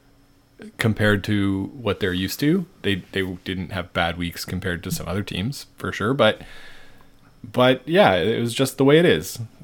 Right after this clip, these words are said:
I don't think we need to reinvent the wheel that's earned medals for Canada at every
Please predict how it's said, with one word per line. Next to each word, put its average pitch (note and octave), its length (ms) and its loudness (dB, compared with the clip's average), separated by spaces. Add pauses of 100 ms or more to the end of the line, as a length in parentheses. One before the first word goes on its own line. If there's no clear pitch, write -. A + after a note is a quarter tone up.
I C3+ 160 0
don't D#3 180 4
think D3+ 200 4
we C#3+ 80 6
need C3+ 240 4
to A#2 760 4
reinvent A#2 560 4 (300)
the G#2 100 -2
wheel G#2+ 380 4
that's G2 280 -2
earned G#2 520 0 (100)
medals G#2 720 2 (460)
for G2+ 340 -2
Canada G2+ 720 0
at D#2 180 -8 (120)
every G2+ 720 2